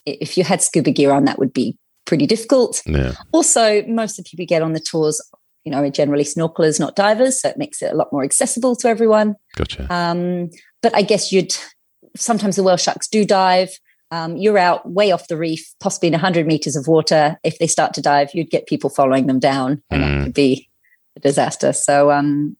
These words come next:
Speaker 1: snorkeling's just logistically much easier. In and out the water, you hop in and out several times, chasing after the shark,
Speaker 2: Yeah.
Speaker 1: and, um, and, and it's on the surface. So, yeah,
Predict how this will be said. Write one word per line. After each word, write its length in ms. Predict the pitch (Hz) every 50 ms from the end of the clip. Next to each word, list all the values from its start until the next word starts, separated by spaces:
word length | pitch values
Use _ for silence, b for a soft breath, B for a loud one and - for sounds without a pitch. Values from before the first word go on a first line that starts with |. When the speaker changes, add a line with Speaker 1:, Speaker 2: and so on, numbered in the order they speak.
| -
Speaker 1:
snorkeling's 640 | - - - 254 247 233 240 247 214 202 202 190 190
just 340 | - - 180 - - - -
logistically 540 | 180 170 160 - 170 - - - - - 156 156
much 220 | 143 - - - -
easier. 480 | 143 139 135 147 147 143 143 139 139 B B B B B B -
In 100 | 196 180
and 100 | 165 160
out 140 | 147 - -
the 60 | 139
water, 280 | 139 143 143 - - 151
you 60 | 156
hop 220 | 151 - 156 - -
in 300 | 160 151 156 147 147 - _ _ -
and 180 | 156 151 156 151
out 240 | 147 143 - -
several 280 | - - 156 135 151 151
times, 420 | - - 196 185 180 185 180 -
chasing 320 | - - 175 160 - 151 143
after 120 | 147 -
the 80 | 160 147
shark, 340 | - - 185 175 - - - - 175 - - B B B B B
Speaker 2:
Yeah. 180 | B - - 147
Speaker 1:
and, 300 | 143 147 147 151 156 147
um, 440 | 156 147 143 143 147 147 143 135 - _ -
and, 160 | - 180 175 -
and 140 | 185 196
it's 160 | 185 - - 175
on 80 | 160
the 60 | 147
surface. 460 | 139 - 135 120 - - - 123 - -
So, 220 | - 147 135 127 127 _ _ _ _ _ _ _ _ B B
yeah, 80 | B